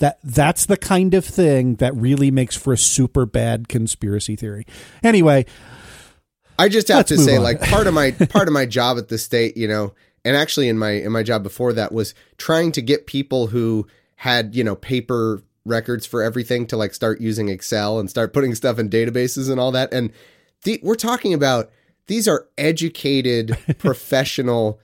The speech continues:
Speaker 2: people, and this crap happen all the time. Like, the stuff is entered wrong, stuff is whatever. And, like,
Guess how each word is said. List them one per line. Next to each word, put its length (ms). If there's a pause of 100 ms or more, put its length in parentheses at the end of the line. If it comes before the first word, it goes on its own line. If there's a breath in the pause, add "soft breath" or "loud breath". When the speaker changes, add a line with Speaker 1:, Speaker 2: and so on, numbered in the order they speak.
(140)
Speaker 2:
people, 500
and 220
this 240
crap 320
happen 300
all 100
the 100
time. 300
Like, 240 (300 soft breath)
the 180
stuff 300
is 120
entered 300
wrong, 320
stuff 160
is 140
whatever. 260
And, 100
like, 220